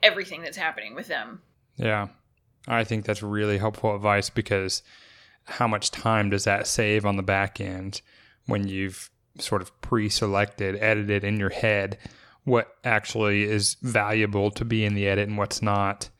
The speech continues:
Speaker 2: I think that's incredibly helpful. Um, also, I think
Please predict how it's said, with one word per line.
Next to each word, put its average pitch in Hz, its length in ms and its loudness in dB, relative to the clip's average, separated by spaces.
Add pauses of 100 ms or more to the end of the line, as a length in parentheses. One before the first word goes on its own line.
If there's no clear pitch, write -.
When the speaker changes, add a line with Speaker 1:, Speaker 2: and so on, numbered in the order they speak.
(520)
Speaker 2:
I 107 120 -2
think 101 180 -6
that's 98 240 -4
incredibly 101 480 -2
helpful. 101 580 -2 (680)
Um, 101 380 -4 (180)
also, 127 340 6
I 110 140 4
think 110 320 -2